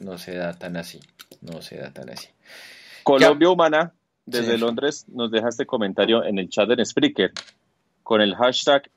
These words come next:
Speaker 2: exigimos al Congreso, y pone siete puntos, se los va a leer rápidamente, don Javier.
Speaker 1: Ujú.
Speaker 2: Ahora usted con cuál está de acuerdo y con cuáles no.
Speaker 1: Ujú.
Speaker 2: Primero, representar al pueblo, no a grupos económicos.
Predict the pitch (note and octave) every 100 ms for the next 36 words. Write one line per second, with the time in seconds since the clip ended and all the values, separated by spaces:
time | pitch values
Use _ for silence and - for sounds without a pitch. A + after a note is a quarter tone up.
0 | B2+ - B2+ B2 C3+ D#3+ F3 C#3+ - G2+
1 | G2 A2 F#2 - _ A2+ A2 A2+ B2 B2+
2 | C3+ - C3 C3+ C#3 A2 F2+ G2 A2 F#2+
3 | F#2+ A2 F#2 E2+ - F2+ - - _ _
4 | _ _ G#2 F#2 F2 - - F#2+ G#2+ B2
5 | A#2 A#2+ A#2 A#2+ A2+ A#2+ A2+ A#2 G#2+ A2+
6 | A#2 F2+ - F2+ F#2 F#2 - _ _ _
7 | - G2 F2+ F#2+ - - C#3 F3+ C#3+ F2
8 | _ _ _ C#3 C3 B2 B2+ A#2+ C#3 D#3+
9 | D3+ F3 A2+ B2+ - _ - A2 A2+ A#2
10 | A2+ A2 A2+ A2 C#3+ G2 - - -